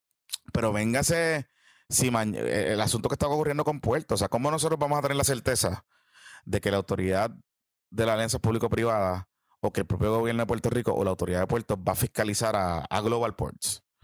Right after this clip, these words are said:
que es el contrato que se está discutiendo ahora mismo? O inclusive, si nos vamos al asunto de la generación, ¿cómo, cuál va a ser la pericia o la capacidad técnica para nosotros fiscalizar que, en efecto, eh, el gobierno contrató con una empresa que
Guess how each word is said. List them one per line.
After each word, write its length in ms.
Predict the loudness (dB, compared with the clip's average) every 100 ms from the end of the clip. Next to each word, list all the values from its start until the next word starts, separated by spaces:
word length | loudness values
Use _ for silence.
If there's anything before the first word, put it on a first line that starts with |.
| -20 _ _ _ _
que 100 | -2
es 60 |
el 100 | 0
contrato 400 | 0 -2 -2 -2
que 80 | 2
se 80 | 2
está 160 | 2 0
discutiendo 400 | 0 0 2 2
ahora 120 | 0
mismo? 440 | 0 -2 -4 -8 _ -20 -18 -14 -14 -14 -8 -2
O 140 | 0
inclusive, 800 | 0 -2 0 0 0 2 2 2
si 180 | 2 2
nos 140 | 0
vamos 240 | 0 0
al 100 | 0
asunto 300 | 0 -2 0
de 80 | 0
la 40 | 0
generación, 500 | 0 0 0 0 -2
¿cómo, 340 | -2 0 -2
cuál 260 | 0 0 0
va 60 |
a 40 | 0
ser 140 | 0
la 160 | 0 0
pericia 480 | 0 0 2 2 2
o 60 |
la 80 | 0
capacidad 560 | 0 0 0 2 0 0
técnica 580 | -2 0 0 0 -2 -4 -12 -14 -16 _
para 240 | -2 0
nosotros 340 | 0 0 0 0
fiscalizar 800 | 2 2 2 2 2 2 0
que, 80 | -2
en 80 | -2
efecto, 600 | 0 0 -2 -2 -2 -2 -6 -20 -20 -20 _
eh, 180 | -2 0 0
el 160 | 0
gobierno 400 | 2 2 2 2
contrató 420 | 0 -2 -2 -2 0
con 120 | 0
una 140 | 0
empresa 340 | 0 0 0 0
que 140 | -2